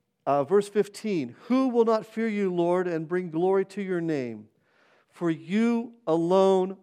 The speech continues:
are holy. All nations will come and worship before you, for your righteous acts have been revealed." So God is looking for true worshipers. Worship is what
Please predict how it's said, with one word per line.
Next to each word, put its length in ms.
are 200
holy. 560
All 600
nations 580
will 160
come 380
and 160
worship 480
before 340
you, 280
for 200
your 140
righteous 460
acts 240
have 140
been 180
revealed." 500
So 160
God 300
is 80
looking 300
for 160
true 240
worshipers. 760
Worship 400
is 180
what 460